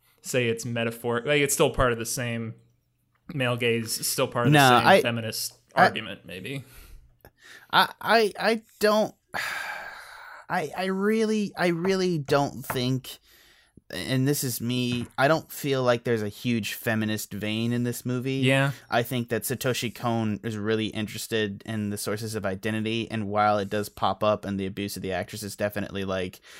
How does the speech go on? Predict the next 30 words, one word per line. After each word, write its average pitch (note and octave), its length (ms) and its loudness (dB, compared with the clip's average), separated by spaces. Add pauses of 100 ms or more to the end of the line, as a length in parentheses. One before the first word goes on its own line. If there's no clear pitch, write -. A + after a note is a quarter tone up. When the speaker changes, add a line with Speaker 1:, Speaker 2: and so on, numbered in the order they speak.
(140)
Speaker 2:
this, A#2 360 2
like, A2 120 -2 (120)
I A#2+ 160 8
don't C3+ 260 4
thi-, - 300 -2
this C#3 180 2
movie's D3+ 300 6
point A#2+ 380 2
is A#2+ 120 2
by G#2+ 200 4
no G#2 200 2
stretch G#2+ 460 -2
feminism, B1+ 600 -8 (100)
i-, A#2 180 -4
in G#2 140 -4
my, A2 80 4
Speaker 1:
I - 20 2
think A3+ 200 2
a G#3 40 2
lot D3+ 180 8
Speaker 2:
in A2+ 60 4
Speaker 1:
of G#2 60 4
Speaker 2:
my - 40 4
Speaker 1:
people B2+ 280 2
Speaker 2:
mind. A2 260 -6
Speaker 1:
read A#2 440 -6
it - 240 -6
that G2 240 -4
way, - 260 -10
though. - 320 -10